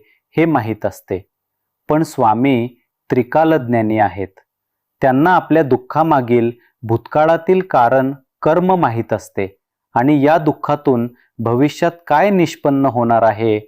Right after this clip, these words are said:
हेही त्यांना माहीत असते. त्यामुळे आपली व्यथा त्यांना सांगणे म्हणजे जो आपल्या जीवनाचा संपूर्ण नकाशा जाणतो,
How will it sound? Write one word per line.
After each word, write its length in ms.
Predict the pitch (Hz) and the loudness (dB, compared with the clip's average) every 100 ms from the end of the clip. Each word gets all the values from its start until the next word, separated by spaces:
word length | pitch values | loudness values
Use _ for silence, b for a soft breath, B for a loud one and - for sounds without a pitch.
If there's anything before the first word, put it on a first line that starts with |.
| b b _ - | b b _ 2
हेही 280 | 131 131 | 2 2
त्यांना 360 | 190 147 127 120 | 0 0 0 0
माहीत 360 | 117 95 101 101 | -2 -4 -6 -8
असते. 400 | - - 92 _ _ _ _ _ _ | -8 -12 -12 _ _ _ _ _ _
त्यामुळे 540 | 131 147 160 139 120 123 b b b | 0 2 2 2 2 -2 b b b
आपली 380 | 113 - 165 180 | -6 -2 0 2
व्यथा 340 | 147 - 147 | 0 0 -2
त्यांना 400 | 147 123 120 131 | 0 -2 0 -2
सांगणे 440 | - 120 107 117 151 | 0 -2 -2 -2 0
म्हणजे 540 | 127 110 107 117 101 - _ _ _ 107 | -2 -2 0 0 -2 -6 _ _ _ -4
जो 140 | 151 | 2
आपल्या 360 | 175 143 151 165 | 2 0 0 0
जीवनाचा 640 | 120 127 123 143 143 156 | 2 0 2 0 0 -4
संपूर्ण 600 | - 127 117 - 170 185 | -2 -4 -4 -2 0 0
नकाशा 580 | 185 135 - 123 120 123 | 0 -2 0 -2 0 -2
जाणतो, 680 | 113 107 101 117 104 - | 0 -2 -2 -2 -2 -4